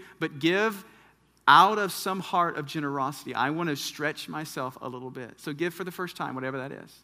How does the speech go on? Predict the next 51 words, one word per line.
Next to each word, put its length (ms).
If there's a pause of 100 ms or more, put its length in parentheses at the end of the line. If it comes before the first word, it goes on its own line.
(320)
Some 200
of 80
you 140 (320)
are 60
gonna 120
take 160
that 120
step. 220
By 120
the 80
way, 100
I 120
wanna 120
celebrate 500
that. 200 (180)
Some 180
of 80
you 160
are 160
gonna 100
take 200
that 120
step 200
today, 300 (200)
and 80
I 80
think 240
it 100
is 100
huge. 400 (200)
Not 400
for 240
some, 400 (260)
um, 300
uh, 60 (120)
uh, 160
not 200
for 100
any 200
other 120
purpose 380
except 360
for 180
how 260
it's 160
going 200
to 60
start 420
softening 580
your 140
heart 320